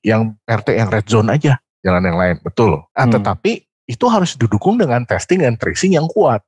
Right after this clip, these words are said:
Speaker 1: gitu ya. Kalau testing dan tracing kuat, tercapai standar satu banding tiga puluh lah, atau dua ratus enam puluh ribu per hari. Jadi kita bisa lebih yakin daerah ini adalah benar-benar green zone,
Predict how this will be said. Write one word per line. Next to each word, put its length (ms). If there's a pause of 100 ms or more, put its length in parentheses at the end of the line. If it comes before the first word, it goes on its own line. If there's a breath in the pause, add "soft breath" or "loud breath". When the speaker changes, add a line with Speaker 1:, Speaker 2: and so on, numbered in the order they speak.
Speaker 1:
gitu 300
ya. 420
Kalau 380
testing 400
dan 80
tracing 400
kuat, 400 (160)
tercapai 480
standar 400
satu 400
banding 240
tiga 240
puluh 400
lah, 400
atau 160
dua 160
ratus 160
enam 160
puluh 240
ribu 160
per 160
hari. 400
Jadi 180
kita 220
bisa 480
lebih 400
yakin 560
daerah 400
ini 240
adalah 260
benar-benar 460
green 320
zone, 240